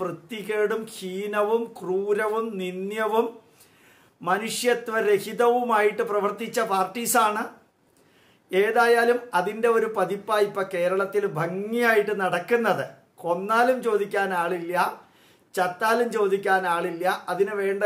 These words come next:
എല്ലാവിധ ഒത്താശകളും വേണ്ടപ്പെട്ടവർ മുകളിൽ നിന്ന് ചുവടറ്റം വരെ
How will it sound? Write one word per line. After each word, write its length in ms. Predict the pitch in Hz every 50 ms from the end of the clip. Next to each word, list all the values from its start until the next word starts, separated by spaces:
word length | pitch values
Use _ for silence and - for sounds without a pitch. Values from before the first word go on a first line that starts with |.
| 202 190
എല്ലാവിധ 420 | 185 185 202 214 226 226 233 233 226 220 202
ഒത്താശകളും 600 | 202 - 190 190 180 - 196 175 180 185 196 196 185
വേണ്ടപ്പെട്ടവർ 560 | 175 175 180 185 180 185 180 180 180 180 185 190 185 180
മുകളിൽ 300 | 175 170 185 190 196 202 190 196
നിന്ന് 160 | 190 190 190 190 190
ചുവടറ്റം 720 | 175 175 185 180 175 160 - - - _ _ - 196 190 180 170
വരെ 180 | 170 190 208